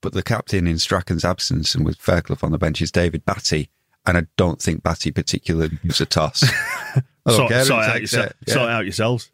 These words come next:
Speaker 1: Whoever got one of you. <laughs> So, uh, that's kind of McAllister's, uh, and you can kind of see his sinking feeling as his last thing. "Well, I'll get the captain over to sort this." Oh, for
Speaker 2: It's
Speaker 1: God's
Speaker 2: him.
Speaker 1: sakes, Bats.
Speaker 2: Well, let's talk about the build-up to the penalty as well before we get to the execution of it.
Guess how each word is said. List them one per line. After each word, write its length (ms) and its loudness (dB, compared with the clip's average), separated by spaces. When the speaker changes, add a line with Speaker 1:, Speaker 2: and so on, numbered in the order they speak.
Speaker 1:
Whoever 400 2
got 340 -4
one 140 0
of 100 -2
you. 120 2
<laughs> 80 2
So, 400 2
uh, 260 0
that's 220 -2
kind 180 -2
of 80 -4
McAllister's, 760 -2
uh, 260 2
and 240 2
you 140 0
can 200 -2
kind 200 2
of 80 0
see 200 2
his 120 2
sinking 560 0
feeling 360 2
as 80 0
his 160 0
last 320 -2
thing. 160 2
"Well, 220 2
I'll 120 0
get 120 0
the 80 -4
captain 380 0
over 240 2
to 100 -6
sort 220 0
this." 140 -2
Oh, 300 0
for 180 -18
Speaker 2:
It's 60 0
Speaker 1:
God's 140 0
Speaker 2:
him. 100 2
Speaker 1:
sakes, 220 -2
Bats. 420 -2
Speaker 2:
Well, 160 2
let's 240 -2
talk 160 0
about 100 2
the 80 0
build-up 320 0
to 100 -4
the 60 -2
penalty 380 -2
as 100 -2
well 100 2
before 200 -4
we 60 0
get 140 -4
to 60 -6
the 80 0
execution 540 -2
of 120 -2
it. 180 -2